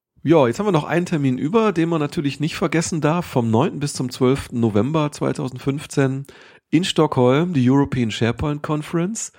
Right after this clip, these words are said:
Das war letztes Jahr schon eine richtig runde und gelungene Veranstaltung und wird sicherlich auch dieses Jahr wieder eine richtig spannende Kiste. Hier nochmal der Hinweis, dass der Call for Speakers noch offen ist.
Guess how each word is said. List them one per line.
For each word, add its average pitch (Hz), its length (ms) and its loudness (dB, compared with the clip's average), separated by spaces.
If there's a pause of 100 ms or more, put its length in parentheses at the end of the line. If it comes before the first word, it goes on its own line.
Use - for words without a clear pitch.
(340)
Das 139 220 -2
war 127 160 2
letztes 151 400 -2
Jahr 156 220 -2
schon 151 220 -2
eine 135 180 2
richtig 175 420 -4
runde 156 320 2
und 135 160 0
gelungene 143 400 0
Veranstaltung 151 960 -4 (400)
und 131 320 2
wird 143 160 2
sicherlich 143 400 0
auch 120 180 0
dieses 139 380 -6
Jahr 135 240 2
wieder 123 340 2 (380)
eine 120 120 2
richtig 165 300 -2
spannende 135 420 -2
Kiste. 190 540 -4 (380)
Hier 165 340 2
nochmal 139 600 2
der 127 80 2
Hinweis, 127 520 0
dass - 500 -4
der 110 200 2
Call 156 220 0
for 127 140 -4
Speakers - 540 -4
noch 110 300 -6
offen - 320 -2
ist. 165 320 -6